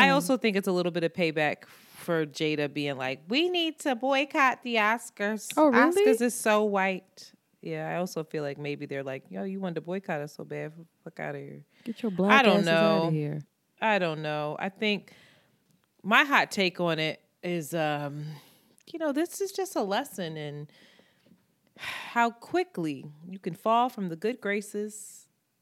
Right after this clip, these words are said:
Speaker 2: of the masses. And that man lived, how old is he? Fifty something?
Speaker 1: Just he, it, the Fresh Prince of
Speaker 2: Fifty-something years
Speaker 1: Bel-Air.
Speaker 2: old. He,
Speaker 1: Summer,
Speaker 2: he
Speaker 1: summertime.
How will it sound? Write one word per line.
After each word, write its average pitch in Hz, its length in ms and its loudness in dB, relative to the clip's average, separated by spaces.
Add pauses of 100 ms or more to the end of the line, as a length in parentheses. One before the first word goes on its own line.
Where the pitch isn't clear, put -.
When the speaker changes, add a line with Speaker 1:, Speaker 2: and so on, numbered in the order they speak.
(360)
Speaker 2:
of 185 400 -4 (1000)
the 185 100 -4
masses. 196 720 -6 (760)
And 160 720 -8 (1160)
that 160 160 -4
man 165 340 -2
lived, 156 680 -6 (420)
how 240 320 -4
old 311 100 -2
is 294 140 -6
he? 302 160 -4
Fifty 240 340 -6
something? 392 260 -6
Speaker 1:
Just 277 200 -8
he, 440 80 0
it, 508 580 2 (340)
the - 160 0 (960)
Fresh 349 120 8
Prince 415 520 8
of 285 100 10
Speaker 2:
Fifty-something 294 60 8
years 302 200 12
Speaker 1:
Bel-Air. 240 320 10
Speaker 2:
old. 196 240 0 (240)
He, 214 140 -2
Speaker 1:
Summer, 311 180 10
Speaker 2:
he 415 60 10
Speaker 1:
summertime. 226 880 8